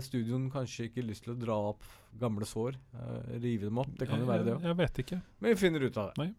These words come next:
Speaker 2: de får lov å eksperimentere
Speaker 1: Jeg
Speaker 2: så
Speaker 1: tror,
Speaker 2: mye de vil for
Speaker 1: jeg
Speaker 2: meg.
Speaker 1: tror Kirk Harington, eh, han er sprek, ung mann, han klarer nok å sjonglere flere ting enn bare en.
Speaker 2: Ja,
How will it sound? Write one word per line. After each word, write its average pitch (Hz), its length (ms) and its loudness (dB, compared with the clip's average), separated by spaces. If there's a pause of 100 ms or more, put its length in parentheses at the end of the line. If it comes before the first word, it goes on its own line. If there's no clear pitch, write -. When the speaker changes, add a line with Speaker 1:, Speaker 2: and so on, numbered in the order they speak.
Speaker 2:
de 147 180 2
får 156 140 0
lov 139 160 6
å 127 80 8
eksperimentere 139 560 4
Speaker 1:
Jeg 113 80 6
Speaker 2:
så - 60 4
Speaker 1:
tror, 143 100 8
Speaker 2:
mye 131 220 8
de 127 80 8
vil 120 240 4
for - 100 0
Speaker 1:
jeg 131 80 6
Speaker 2:
meg. 160 80 6
Speaker 1:
tror 147 80 -2
Kirk 143 320 2
Harington, 123 640 0
eh, 123 180 0
han 123 120 0
er 127 100 0
sprek, 117 400 0
ung 110 180 -2
mann, 104 240 0
han 101 140 -6
klarer 82 320 -6
nok 87 180 -12
å 92 120 -6 (340)
sjonglere 90 420 -6
flere 87 240 -8
ting 98 160 -6
enn 92 140 -6
bare 87 220 -8
en. 85 60 -12 (840)
Speaker 2:
Ja, 170 80 2